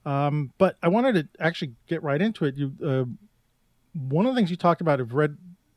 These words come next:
your books, um, many of them. And one of the things you talked about, uh,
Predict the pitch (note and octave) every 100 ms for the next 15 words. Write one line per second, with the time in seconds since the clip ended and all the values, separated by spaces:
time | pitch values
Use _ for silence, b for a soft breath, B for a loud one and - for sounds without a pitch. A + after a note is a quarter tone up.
0 | _ D3+ C3 B2 - - - _ - B2+
1 | A#2 A2 _ _ C3 A#2 G#2+ B2+ - _
2 | _ _ _ _ _ _ _ - C3 C3
3 | C3+ A2+ D3+ E3+ F3 D3 - D#3 C3+ D3
4 | C#3+ C3 C#3+ C3 - - C#3+ C3+